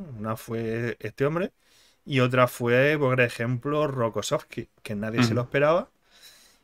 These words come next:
Speaker 1: Y de hecho, Stalin era muy escéptico con Rokossovski, le planteó el tema de, de la operación Bagration y decían, le mandó hasta tres veces fuera de, de la, de la sala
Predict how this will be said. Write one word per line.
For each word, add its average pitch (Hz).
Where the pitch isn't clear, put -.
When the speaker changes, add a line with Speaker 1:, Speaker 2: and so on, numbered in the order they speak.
Speaker 1:
Y 147
de 120
hecho, 156
Stalin 135
era 135
muy 127
escéptico 127
con 123
Rokossovski, 123
le 131
planteó 117
el 127
tema 123
de, 127
de 135
la 127
operación 123
Bagration 143
y 185
decían, 123
le 135
mandó 123
hasta 123
tres 160
veces 143
fuera 139
de, 110
de 120
la, 120
de 123
la 113
sala 156